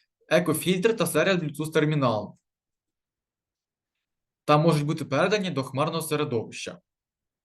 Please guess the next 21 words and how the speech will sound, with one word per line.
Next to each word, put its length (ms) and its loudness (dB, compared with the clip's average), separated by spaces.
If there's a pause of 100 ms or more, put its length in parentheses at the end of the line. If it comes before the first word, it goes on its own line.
(680)
Отже, 320 4
у 180 -4
результаті 380 4
дослідження 760 -2 (260)
вдалося 360 0
вдосконалити 600 -2
наявні 340 -2
методи 260 -6
фільтрації 480 -2
води 400 -2 (360)
шляхом 300 0
розробки 360 2
екофільтру, 480 0
що 200 -8
поєднує 300 0
механічні 540 -2
та 100 -6
біологічні 400 -2
методи 300 -2
очистки 440 -4
води. 400 -4